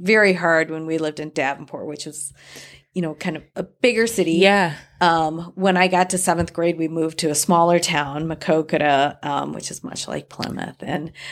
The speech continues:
Speaker 1: um, it was a really good move for him, I think, 'cause he wasn't kind of all over the place,
Speaker 2: Yeah.
Speaker 1: um, at so many different places. So it was a good move, I think, for everyone, our family,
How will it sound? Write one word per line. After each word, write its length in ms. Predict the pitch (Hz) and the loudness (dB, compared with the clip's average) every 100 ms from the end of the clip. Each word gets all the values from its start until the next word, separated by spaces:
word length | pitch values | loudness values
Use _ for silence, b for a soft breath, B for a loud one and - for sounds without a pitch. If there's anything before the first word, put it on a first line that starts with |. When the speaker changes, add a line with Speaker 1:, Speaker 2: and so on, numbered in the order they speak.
| B B B | B B B
Speaker 1:
um, 400 | 156 151 151 156 - | 4 4 0 -4 0
it 340 | 170 156 - _ _ _ _ _ _ _ | 2 2 0 _ _ _ _ _ _ _
was 460 | 185 170 160 151 - _ | -2 2 2 0 -6 _
a 100 | 113 | -10
really 480 | 190 180 180 185 170 | -8 -4 2 4 4
good 260 | 165 156 156 | 2 0 -2
move 260 | 160 151 | -4 -6
for 160 | - 160 | -6 -8
him, 540 | 143 156 156 156 156 160 - _ _ - | -6 -2 0 0 -4 -8 -12 _ _ -8
I 120 | 147 | -6
think, 260 | 156 147 - | -4 -6 -6
'cause 360 | 160 147 - - | -6 -6 -8 -10
he 160 | - | -8
wasn't 360 | 160 147 - 78 _ | -6 -4 -6 -10 _
kind 180 | - 147 | -12 -12
of 80 | 143 | -10
all 220 | 147 139 147 | -6 -4 -4
over 140 | - | -8
the 80 | - | -10
place, 440 | - - 160 - | -6 -4 -2 0
Speaker 2:
Yeah. 420 | 190 175 156 156 147 | 2 2 0 -4 -8
Speaker 1:
um, 220 | 156 - _ _ b b | -12 -18 _ _ b b
at 300 | - 143 - | -6 -6 -4
so 160 | - 160 | -2 0
many 180 | 156 147 | 0 -2
different 280 | 147 - - | -4 -8 -6
places. 440 | 143 143 147 147 | -6 -4 -4 0
So 340 | - 147 143 - | 0 2 0 2
it 100 | 185 | 2
was 140 | 185 | 2
a 40 | 180 | 2
good 180 | 165 151 | 0 0
move, 240 | 156 147 | 0 2
I 80 | 151 | 0
think, 240 | 156 151 | 0 -4
for 120 | 175 - | -2 0
everyone, 600 | 160 160 156 156 151 160 b b b b b b | 0 0 0 -2 -2 -6 b b b b b b
our 80 | 180 | -2
family, 720 | 175 160 156 160 160 160 | 2 4 4 2 0 -4